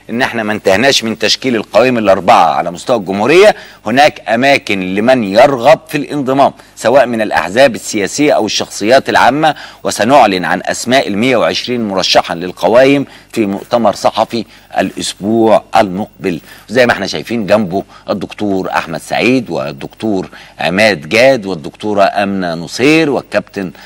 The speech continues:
طاهر أبو زيد، مجموعة كلها أسماء وطنية محترمة يبدو أنها في هذه القائمة. طيب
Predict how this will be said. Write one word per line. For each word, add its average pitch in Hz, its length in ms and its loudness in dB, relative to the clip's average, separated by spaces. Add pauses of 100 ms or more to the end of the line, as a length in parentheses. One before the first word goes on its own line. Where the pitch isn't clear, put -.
(200)
طاهر 90 460 4 (140)
أبو 90 200 -6
زيد، 143 560 2
مجموعة 143 600 4 (260)
كلها 127 460 4
أسماء 117 380 -4 (360)
وطنية 113 640 -2 (380)
محترمة 127 640 2 (420)
يبدو 120 380 0
أنها 117 540 -2 (260)
في 104 240 -4
هذه 92 720 -2 (140)
القائمة. 104 560 -10 (3000)
طيب 95 200 2